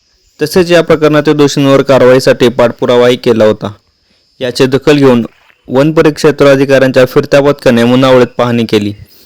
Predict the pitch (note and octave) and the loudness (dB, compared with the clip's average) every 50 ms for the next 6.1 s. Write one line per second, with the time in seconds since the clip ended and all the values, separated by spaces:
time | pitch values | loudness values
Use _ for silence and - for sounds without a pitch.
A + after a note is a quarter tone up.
0 | _ _ _ _ _ _ _ - B2+ C3+ - - D#3 D3+ E3+ E3+ E3 D#3+ D#3 C#3+ | _ _ _ _ _ _ _ -6 -6 -4 -2 -2 0 2 2 2 2 2 2 2
1 | C#3 C#3+ C#3 C#3+ C#3+ C#3+ C#3 C3 C3 C3+ C3+ B2+ - B2 B2 - - C3 B2+ C3+ | 2 2 2 2 2 2 0 0 0 -2 -2 -2 -2 -2 -2 0 0 -2 -2 0
2 | C3+ C3 A#2 A2 G#2 G#2 A2 A#2 - - - B2+ B2 B2+ - - A#2+ A2 A2+ G#2+ | 0 0 0 0 0 -4 -4 -8 -10 -4 -2 -2 -2 0 0 0 0 0 -2 -4
3 | - - - C3 B2+ C#3 C#3+ C#3+ C#3 C#3 C3+ C3 B2+ A#2+ A2 G#2 - - A#2 B2 | -6 -4 -2 -2 0 2 2 2 4 4 2 2 2 2 0 0 -2 -2 -2 -2
4 | A#2+ - B2+ B2 - D3+ D3 D3+ D#3 D3+ D3+ D3 C3+ C3 C3 B2+ - C3+ B2 - | -2 0 -2 -2 0 2 2 2 2 2 2 0 0 0 0 0 0 -2 -2 0
5 | A#2+ A2+ A2+ A#2 A#2+ B2 C3 C3 C3 C3+ C3 B2 - C3+ B2+ - C3 B2+ - - | 2 2 2 4 2 2 2 2 2 2 2 2 2 0 0 0 0 -2 0 -2
6 | A#2+ A#2 | -2 0